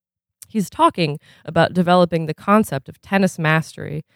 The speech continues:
Chu tells the other three. They're on the floor Indian style,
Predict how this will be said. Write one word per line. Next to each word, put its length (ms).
Chu 260
tells 280
the 120
other 200
three. 380
They're 120
on 140
the 80
floor 340
Indian 380
style, 480